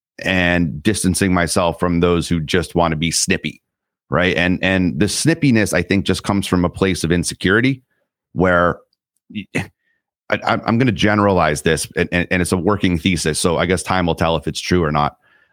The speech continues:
I feel like the people who have, like, real life friends tend to not do that, right? And the people who found their in-, their, their,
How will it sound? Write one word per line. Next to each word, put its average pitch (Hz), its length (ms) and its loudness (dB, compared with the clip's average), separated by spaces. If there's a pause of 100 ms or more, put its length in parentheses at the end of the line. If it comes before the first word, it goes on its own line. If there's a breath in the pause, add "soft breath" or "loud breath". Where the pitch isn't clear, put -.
I 95 140 0
feel 127 300 2
like 120 240 2
the - 80 -4
people 110 380 2
who 98 140 2
have, 90 540 0 (720)
like, 85 140 0
real 98 320 2
life 104 280 2
friends 120 640 -2 (380)
tend 101 320 0
to 98 100 0
not 92 300 0
do 90 180 0
that, 67 240 -4 (720)
right? 95 240 2
And 95 140 2
the 95 60 0
people 107 280 2
who 101 140 2
found 98 420 -2
their 90 220 4
in-, 98 300 0
their, 90 180 2
their, 87 200 0